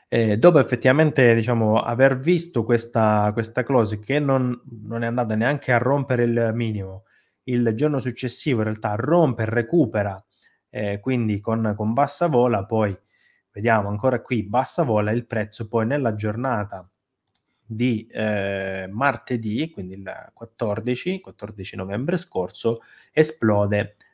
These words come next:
al, al rialzo. Esplode al rialzo e fa una chiusura decisamente, eh, bullish con una vola, eh, di, vediamo un po', stiamo parlando di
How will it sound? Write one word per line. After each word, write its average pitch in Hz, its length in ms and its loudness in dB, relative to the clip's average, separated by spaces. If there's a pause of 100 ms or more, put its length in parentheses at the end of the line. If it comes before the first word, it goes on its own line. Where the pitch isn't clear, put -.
(140)
al, 95 680 -2 (100)
al 98 360 -6
rialzo. 85 640 -8 (120)
Esplode 123 420 4
al 110 60 4
rialzo 156 420 4
e - 20 0
fa 117 140 0
una 107 140 2
chiusura 113 560 2 (1400)
decisamente, 110 920 2
eh, 104 200 0
bullish 147 520 0
con 110 120 -2
una 123 140 2
vola, 101 480 0 (640)
eh, - 720 -6
di, 110 580 0
vediamo 113 320 2
un 110 140 2
po', 107 340 -2
stiamo 104 240 -6
parlando 101 580 0
di 95 800 -4